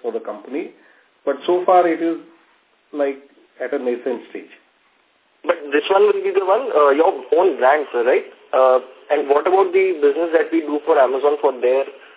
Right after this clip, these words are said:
Speaker 2: uh, branches, supplying them without our brand? Will that be also part of your turnover, and is that a significant amount?
Speaker 1: So we do supply both, like, our own brand and their, in their own brand.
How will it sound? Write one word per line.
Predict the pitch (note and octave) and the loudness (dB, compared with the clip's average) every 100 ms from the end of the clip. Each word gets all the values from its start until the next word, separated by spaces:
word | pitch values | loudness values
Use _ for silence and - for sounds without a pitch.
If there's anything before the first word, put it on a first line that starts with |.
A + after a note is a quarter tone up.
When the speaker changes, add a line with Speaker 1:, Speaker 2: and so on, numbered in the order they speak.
| _ - | _ -8
Speaker 2:
uh, | B2 B2 B2 B2 | -2 0 0 0
branches, | B2 B2 A#2+ B2+ | -2 -2 -4 -4
supplying | C#3 - C3 C3+ | -4 0 0 2
them | C#3+ C#3 | 0 -2
without | B2+ B2 C3+ B2+ | 0 2 2 4
our | B2+ | 4
brand? | C3 C3+ - F#4+ - - _ _ _ _ - | 4 -2 -6 -10 -14 -16 _ _ _ _ -8
Will | C3 C#3+ C3+ | -2 0 2
that | B2+ D3+ | 2 4
be | F#3 | 2
also | F3 F3 F#3+ | 2 0 0
part | D#3 D#3+ | 2 2
of | E3+ F#3 | 2 0
your | F3 | 2
turnover, | D#3+ - D#3+ G#3 | 2 2 2 2
and | F3+ D#3 | 0 2
is | C#3+ C3+ | 0 2
that | B2 C3 - | 4 2 2
a | - | -2
significant | F4 F4+ F#4 F#4+ F#4+ | -2 -2 -4 -2 -2
amount? | G4 G#4 F4+ - _ _ _ _ _ _ - | -2 -4 -8 -14 _ _ _ _ _ _ -4
Speaker 1:
So | - | -4
we | F#3 | -4
do | A3 A#3+ B3+ | -8 -8 -2
supply | G#3 F#3 G3 G3+ - | -2 2 2 2 0
both, | F3 C3 | 0 0
like, | B2+ A#2 A#2 | -2 -4 -2
our | B2 B2+ | -2 -2
own | C3 D3+ D3+ | -2 -2 -4
brand | C3+ C#3+ D#3 | -4 -2 -2
and | E3 D#3+ | -2 -2
their, | D3+ E3 D#3 | -2 -2 -2
in | D3+ D3 | -4 -2
their | D#3+ E3 | 2 2
own | D#3 D#3 | 0 -4
brand. | A#2+ A2 F2+ | -4 -8 -8